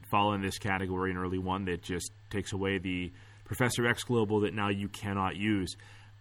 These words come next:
Um, I think that when it comes to defending this, again, it's not something personally that I'm deck building for because,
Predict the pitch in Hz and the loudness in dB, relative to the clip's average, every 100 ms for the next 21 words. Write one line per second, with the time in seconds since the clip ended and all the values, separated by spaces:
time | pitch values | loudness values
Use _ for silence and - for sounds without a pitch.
0 | - 127 117 117 - - - - - - | -2 2 2 0 -8 -18 -16 -16 -16 -20
1 | - - 135 151 208 208 175 143 135 113 | -20 4 6 6 2 6 4 6 4 4
2 | 120 117 117 107 92 - 110 98 95 110 | 2 2 2 0 0 0 0 2 2 0
3 | - 95 107 101 110 147 185 - 131 113 | 0 0 2 2 0 0 0 2 0 0
4 | 104 110 107 110 101 87 85 90 160 135 | -2 -2 -2 -2 -2 -2 0 4 4 4
5 | 101 - 104 95 90 - 90 90 92 92 | 0 0 -2 0 -4 -4 -2 -2 -2 -4
6 | 95 90 87 - | -2 -2 -2 -6